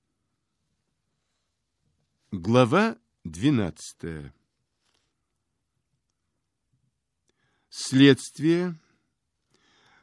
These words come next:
Голицын-старший, Голицын-младший, генерал Стааль, сентенция,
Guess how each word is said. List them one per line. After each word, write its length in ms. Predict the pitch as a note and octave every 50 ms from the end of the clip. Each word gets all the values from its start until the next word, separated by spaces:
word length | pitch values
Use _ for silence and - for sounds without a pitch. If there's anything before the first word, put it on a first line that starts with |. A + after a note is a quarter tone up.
| _ -
Голицын-старший, 1700 | - F#2+ E2+ B2+ C#3 C#3 D3 D#3+ C#3+ - - - C3+ B2+ A2+ G2+ - - - - A2+ A2 A2 A2 G2+ - - - - D3+ D#3+ E3 D#3 C#3+ - _ _ _ _ _ _ _ _ _ -
Голицын-младший, 1400 | G2 F2+ A#2 A#2+ A2+ A2+ A2 G2 - - - G2+ F#2+ F#2 F#2 F2+ F2+ E2+ D#2+ - - - - B2+ C#3 D3 D3 C#3 _ _ _ _ _ _ _ _ _ _ _ _ _ _ _ _ _ _ _ _ -
генерал 800 | - F2 F2 A#2 C3 C3+ C3+ C3+ C3 C3+ C3+ C3 B2 A#2 G2+ - -
Стааль, 800 | - - - - - - A#2+ A2 G2+ F#2+ G2 G2+ A#2 D3 E3+ - _ _ _ _ _ _ _ _ _ _ _ _ _ _ _
сентенция, 1200 | - - - - C#3+ C#3 A#2+ G#2 - - G#2+ G2+ G2 G2 - - - - D3 E3+ F3+ F#3 F#3 F#3